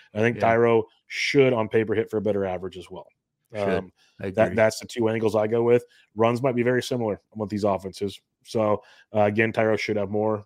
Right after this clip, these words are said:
Speaker 1: but again, I wouldn't be <laughs> shocked if they're very similar. Um, and Geloff might hit more in the middle of the order than Thairo will. So to me, they're very interchangeable. It's like, do you want more power? Do you want more speed? That's how I would look at 'em.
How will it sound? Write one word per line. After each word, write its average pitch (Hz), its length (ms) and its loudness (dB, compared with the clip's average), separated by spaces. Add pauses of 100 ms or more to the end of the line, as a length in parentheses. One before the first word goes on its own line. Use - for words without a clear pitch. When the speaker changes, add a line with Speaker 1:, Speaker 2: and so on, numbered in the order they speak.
Speaker 1:
but 101 120 0
again, 101 260 0
I 101 60 2
wouldn't 98 240 -2
be 101 80 -8
<laughs> - 0 -
shocked - 380 0
if 123 80 0
they're 123 100 0
very 143 300 -6
similar. 131 440 -2 (400)
Um, 107 480 2
and 113 160 -6
Geloff 139 340 4
might 113 220 2
hit 107 140 -4
more 107 220 0
in 101 60 -2
the 98 60 -2
middle 101 140 2
of 98 60 2
the 98 80 0
order 95 300 -2
than 92 280 -8 (240)
Thairo 90 320 -6
will. - 220 -16 (360)
So 113 200 2
to 120 160 -4
me, 127 100 2
they're 120 140 4
very 113 340 2
interchangeable. 113 640 -2
It's 110 100 -2
like, 98 120 -4
do 107 80 -8
you 101 60 -4
want 104 160 -2
more 98 100 -6
power? 104 340 0
Do 98 60 -4
you 98 40 0
want 98 120 -6
more 95 100 -10
speed? 113 360 -6 (420)
That's 98 200 -4
how 101 100 -2
I 101 100 -2
would 110 120 2
look 110 120 -2
at 113 140 2
'em. 117 180 -4